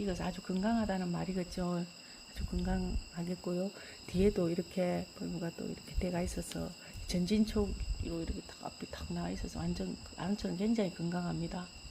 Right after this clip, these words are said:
요리 대가 있는 상태입니다. 어, 사, 오 번 담 중투화, 원판 중투화가 핍니다.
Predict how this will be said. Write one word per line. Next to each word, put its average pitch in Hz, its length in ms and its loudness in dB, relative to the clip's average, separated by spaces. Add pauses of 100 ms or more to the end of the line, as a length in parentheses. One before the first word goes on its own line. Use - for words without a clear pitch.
(1080)
요리 196 160 0
대가 185 240 -2
있는 185 180 0
상태입니다. 185 880 0 (960)
어, 170 180 0
사, 190 240 0 (360)
오 190 180 4
번 208 220 8
담 190 500 6
중투화, 226 640 6 (120)
원판 220 340 6
중투화가 226 560 4
핍니다. 208 560 4